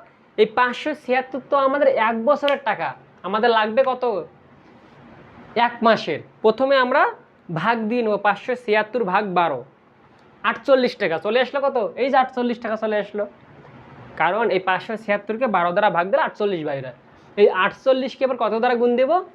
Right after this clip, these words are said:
মাসের শুরুতে হলে ছয় দশমিক পাঁচ, মাসের মাঝামাঝি হলে ছয়, মাসের শেষে হলে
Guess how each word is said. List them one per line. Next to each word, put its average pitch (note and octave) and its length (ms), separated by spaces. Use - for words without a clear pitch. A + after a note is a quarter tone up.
মাসের F#3+ 260
শুরুতে A3 460
হলে A3+ 240
ছয় E3 180
দশমিক F#3+ 420
পাঁচ, F#3+ 240
মাসের F3 300
মাঝামাঝি F#3+ 500
হলে G3+ 320
ছয়, F#3 380
মাসের E3+ 280
শেষে E3+ 420
হলে E3+ 200